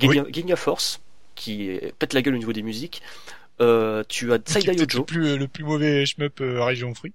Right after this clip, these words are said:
Speaker 1: <laughs>
Speaker 2: Oh, ah, ça c'est méchant, c'est, ça, ça, franchement c'est méchant. Je, je, je tolère pas.
Speaker 1: Ouais, non mais il est, ouais, c'est vrai. Je, je retire, euh, le pauvre Ginga Force, il m'en veut. C'est juste que c'est, c'est un, c'est un shmup, euh,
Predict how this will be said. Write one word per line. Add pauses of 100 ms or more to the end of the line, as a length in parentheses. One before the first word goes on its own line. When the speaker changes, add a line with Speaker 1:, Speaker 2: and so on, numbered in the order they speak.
Speaker 1:
<laughs>
Speaker 2:
Oh,
ah,
ça
c'est
méchant,
c'est,
ça,
ça,
franchement
c'est
méchant. (240)
Je,
je,
je
tolère
pas.
Speaker 1:
Ouais,
non
mais
il
est, (380)
ouais,
c'est
vrai.
Je, (600)
je
retire,
euh,
le
pauvre
Ginga
Force,
il
m'en
veut. (220)
C'est
juste
que
c'est,
c'est
un,
c'est
un
shmup,
euh,